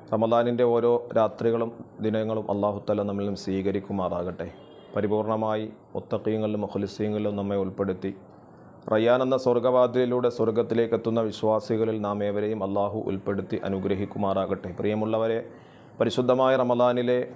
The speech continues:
പതിനാലാമത്തെ തറാവീഹിലേക്കാണ് നാം ഇന്ന് പ്രവേശിക്കാൻ പോകുന്നത്. പരിശുദ്ധമായ റമദാനിലെ ഏറ്റവും പ്ര-, പ്ര-, ശ്രേഷ്ഠമായ പോരിശയുള്ള നമസ്കാരമാണ് തറാവീഹ് നമസ്കാരം. ഇന്ന് പതിനാലാമത്തെ തറാവീഹ് നമസ്കാരത്തിന്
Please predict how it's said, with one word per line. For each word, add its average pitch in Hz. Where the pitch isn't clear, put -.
പതിനാലാമത്തെ 120
തറാവീഹിലേക്കാണ് 113
നാം 107
ഇന്ന് 107
പ്രവേശിക്കാൻ 101
പോകുന്നത്. 95
പരിശുദ്ധമായ 135
റമദാനിലെ 135
ഏറ്റവും 135
പ്ര-, -
പ്ര-, -
ശ്രേഷ്ഠമായ 123
പോരിശയുള്ള 113
നമസ്കാരമാണ് 131
തറാവീഹ് 120
നമസ്കാരം. 98
ഇന്ന് 131
പതിനാലാമത്തെ 135
തറാവീഹ് 131
നമസ്കാരത്തിന് 131